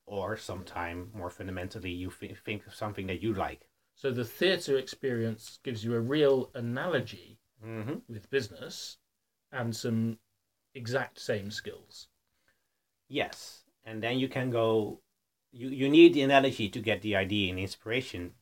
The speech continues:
Speaker 2: Yeah.
Speaker 1: to do the research, and then it goes beyond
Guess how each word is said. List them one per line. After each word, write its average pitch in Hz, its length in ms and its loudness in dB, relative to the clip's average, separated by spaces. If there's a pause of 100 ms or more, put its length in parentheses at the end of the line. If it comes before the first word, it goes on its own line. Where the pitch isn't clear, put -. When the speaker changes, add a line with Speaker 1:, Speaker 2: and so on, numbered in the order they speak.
(100)
Speaker 2:
Yeah. 104 140 -16 (220)
Speaker 1:
to 110 120 -8
do 104 180 0
the 95 100 -2
research, 104 720 -2 (520)
and 107 180 -6
then 110 460 0 (120)
it 110 140 -12
goes 113 240 0
beyond 95 560 0